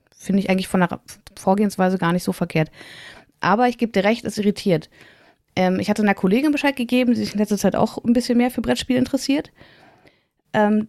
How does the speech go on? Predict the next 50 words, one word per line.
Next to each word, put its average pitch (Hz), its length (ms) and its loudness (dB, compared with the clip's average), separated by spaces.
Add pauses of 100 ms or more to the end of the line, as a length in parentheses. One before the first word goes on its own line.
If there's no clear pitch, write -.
(100)
da 190 260 2
hatte 208 120 -2
ich 208 140 -2
auch 196 120 2
vor - 140 -4
kurzem 214 340 0
erst 196 220 0
Micro 196 220 2
Macro - 260 2
empfohlen, 247 480 0
weil 202 80 2
die 202 140 -2
auch 196 80 -2
so 202 160 -2
auf 190 240 -2 (100)
Detektivspiele, 214 720 0
auf 208 80 0
diese 185 160 -2
Hidden 262 200 2
Games 254 260 0
und 240 100 -2
so 240 80 2
steht. 240 300 -2 (880)
Und 226 100 4
sie 269 140 2
schrieb 294 180 2
dann 262 160 4
gleich, 254 400 0
"Ah 330 160 2
ja, 302 180 2
da 285 100 0
hat's 277 180 -4
ja, 254 180 4
äh, 233 320 0
total 240 380 0
recht 285 240 -2
mit 247 100 2
Micro 240 220 2
Macro." 196 360 0 (220)
Wo 208 80 -6
ich 196 60 2
dachte, 196 160 0
"Naja, 202 240 4
das 226 160 -2
ist 220 120 -6
ja 208 60 2
erstmal 214 300 2
nur 214 60 4
die 202 100 0
Empfehlungsliste. 277 960 0